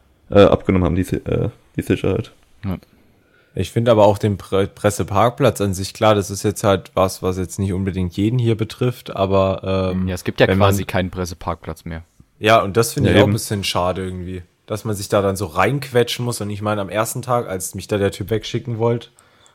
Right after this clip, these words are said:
Speaker 3: oder mal gemeint hat, dass man da nicht parken kann, ähm, ja, finde ich halt auch irgendwie daneben so, wo-, wozu habe ich dann ein Presseparkticket?
Speaker 2: Ja, ganz, äh,
Speaker 3: Wenn,
Speaker 2: ganz
Speaker 3: wenn's
Speaker 2: komisch.
Speaker 3: halt nicht mal reservierte Plätze so gibt.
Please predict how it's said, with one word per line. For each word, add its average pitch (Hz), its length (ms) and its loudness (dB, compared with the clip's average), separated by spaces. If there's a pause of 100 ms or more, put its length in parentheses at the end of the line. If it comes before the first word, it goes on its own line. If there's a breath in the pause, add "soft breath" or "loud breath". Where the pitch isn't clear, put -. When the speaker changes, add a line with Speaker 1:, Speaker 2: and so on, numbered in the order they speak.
Speaker 3:
oder 98 220 4
mal 98 180 0
gemeint 98 320 0
hat, 98 80 -2
dass 101 140 -4
man 95 100 -4
da 95 100 -2
nicht 95 200 -8
parken 110 320 2
kann, 120 260 0 (540 soft breath)
ähm, 101 480 2 (920)
ja, 85 300 -2 (420)
finde 98 180 -6
ich 98 120 -6
halt 104 120 6
auch 123 200 4
irgendwie 107 320 0
daneben 98 480 0
so, 92 420 -4
wo-, 95 180 -6 (120)
wozu 104 320 -2
habe 98 120 4
ich 104 100 -6
dann 101 160 0
ein 95 120 -4
Presseparkticket? 101 1080 -6 (440)
Speaker 2:
Ja, 95 160 -8 (260)
ganz, 92 220 -10
äh, - 40 -8
Speaker 3:
Wenn, 90 140 -6
Speaker 2:
ganz 107 240 -2
Speaker 3:
wenn's 104 200 4
Speaker 2:
komisch. - 40 -4
Speaker 3:
halt 107 160 6
nicht 113 200 2
mal 117 120 6
reservierte 101 540 2
Plätze 107 400 -4
so 87 160 -4
gibt. 85 340 -12